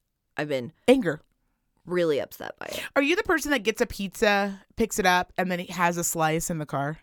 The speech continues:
Speaker 1: Hell yeah.
Speaker 2: Are you that person
Speaker 1: Oh,
Speaker 2: that
Speaker 1: it
Speaker 2: lets the
Speaker 1: drives
Speaker 2: perfect amount of heat out of the
Speaker 1: Oh,
Speaker 2: fucking
Speaker 1: Ian,
Speaker 2: pizza?
Speaker 1: literally, he'll be like, "Did you have a slice?" I'm like,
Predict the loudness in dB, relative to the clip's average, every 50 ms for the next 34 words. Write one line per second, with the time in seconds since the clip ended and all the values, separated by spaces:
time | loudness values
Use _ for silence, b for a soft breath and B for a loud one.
0 | -8 -4 -2 -2 -2 -2 -4 -4 0 0 2 2 4 4 6 6 6 4 4 0
1 | 0 2 2 0 0 -2 B B B 4 6 6 6 6 6 6 6 6 4 4
2 | 6 6 6 6 6 6 6 6 6 6 6 6 6 4 6 6 6 4 4 0
3 | -4 -4 -2 -2 -2 -2 -2 2 6 6 6 6 6 4 4 4 6 6 6 4
4 | 4 2 2 2 2 4 4 4 4 4 2 0 -2 -4 0 0 2 4 4 4
5 | 2 2 0 -2 -2 0 2 0 0 -2 -2 -6 -4 -2 0 0 0 0 -2 -4
6 | -2 -4 -4 -4 -6 -8 -6 -6 -6 -6 -8 -12